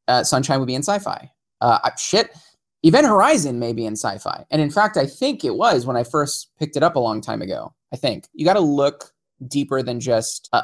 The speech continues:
a particular genre film. Like, a lot of the things I see on YouTube, a lot of the reviews, a lot of the, the commentary tend to stick to only very explicit horror, right?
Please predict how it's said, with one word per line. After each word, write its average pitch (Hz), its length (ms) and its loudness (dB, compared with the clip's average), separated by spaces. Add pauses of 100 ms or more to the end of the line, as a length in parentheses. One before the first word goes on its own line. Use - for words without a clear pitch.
a 127 40 2
particular 120 880 0 (140)
genre 120 480 2
film. 98 380 -6
Like, 123 140 -2
a 131 60 4
lot 151 220 4
of 185 80 0
the 175 80 0
things 151 260 -2
I 139 60 2
see 131 140 -4
on 113 80 -2
YouTube, 117 240 -6
a 123 40 -4
lot 120 80 2
of 117 60 -2
the 113 80 -2
reviews, 113 420 -2
a 110 40 0
lot 113 200 0
of 110 80 -2
the, 104 260 0
the 95 520 -6
commentary 120 720 -2 (360)
tend 147 240 2
to 139 80 -2
stick - 380 0
to - 180 -2
only 139 280 2
very 151 300 6
explicit - 800 -2
horror, - 400 -14 (320)
right? - 220 -12